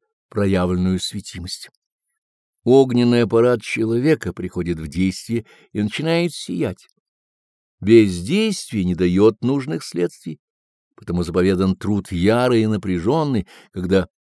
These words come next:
все способности человека приводятся в действие и растут,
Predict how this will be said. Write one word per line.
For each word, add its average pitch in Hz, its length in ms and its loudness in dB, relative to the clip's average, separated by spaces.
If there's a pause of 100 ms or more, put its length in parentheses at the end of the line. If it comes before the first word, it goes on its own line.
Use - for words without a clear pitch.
(140)
все 185 360 4
способности 170 880 -4
человека 151 520 -2
приводятся 131 560 -4
в 87 80 -4
действие 104 500 -2 (280)
и 180 120 2
растут, 165 640 0